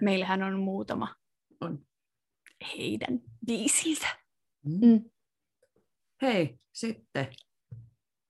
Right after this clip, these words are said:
Speaker 2: Viimeinen ja tärkein.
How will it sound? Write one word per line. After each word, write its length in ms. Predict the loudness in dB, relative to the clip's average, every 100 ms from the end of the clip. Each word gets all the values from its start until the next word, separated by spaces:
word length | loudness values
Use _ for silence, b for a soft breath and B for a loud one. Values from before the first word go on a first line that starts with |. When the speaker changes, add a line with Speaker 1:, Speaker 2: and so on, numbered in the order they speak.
| _ _ _ _ _ _ _ _ _
Speaker 2:
Viimeinen 580 | 0 2 2 2 0 0
ja 160 | 0 -2
tärkein. 720 | -4 -6 -6 -8 -6 -8